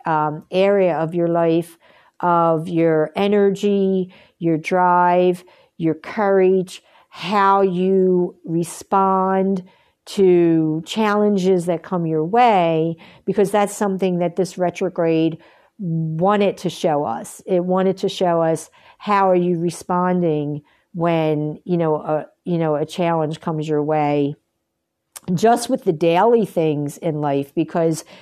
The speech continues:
that's part of what Gemini rules over. But then there's also the, you know, Gemi-, Gemini also rules over our communication and social media.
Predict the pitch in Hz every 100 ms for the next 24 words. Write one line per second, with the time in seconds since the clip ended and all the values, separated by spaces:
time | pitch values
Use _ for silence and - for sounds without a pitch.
0 | - - 170 196 180 - 190 180 156 151
1 | - 180 190 175 165 143 147 139 143 147
2 | 131 - 131 165 _ - - - 233 233
3 | 226 226 208 220 214 208 208 196 185 185
4 | 180 170 - - - 202 202 175 202 202
5 | 202 208 196 175 202 208 196 180 175 170
6 | 190 175 175 170 220 247 269 208 175 170
7 | 165 165 - 180 180 180 185 160 165 -
8 | 214 220 165 160 - 170 170 180 165 156
9 | 147 160 175 220